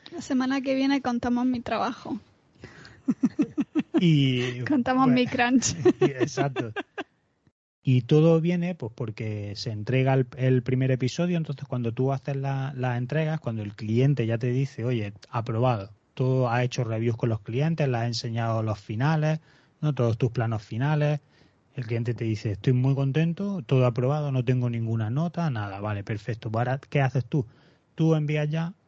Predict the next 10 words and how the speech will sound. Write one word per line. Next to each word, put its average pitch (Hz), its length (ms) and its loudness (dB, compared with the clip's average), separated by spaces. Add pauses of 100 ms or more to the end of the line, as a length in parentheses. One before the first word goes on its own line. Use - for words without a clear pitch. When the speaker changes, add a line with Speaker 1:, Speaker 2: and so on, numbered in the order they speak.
(120)
Speaker 2:
eh, 110 400 2
el 107 80 -2
material 143 560 2 (160)
y 190 160 4
tú 180 220 6
haces, 165 340 0 (320)
eh, 110 800 -2 (460)
mm, 110 800 -4 (120)
revisiones 147 840 0 (380)
técnicas. - 680 -8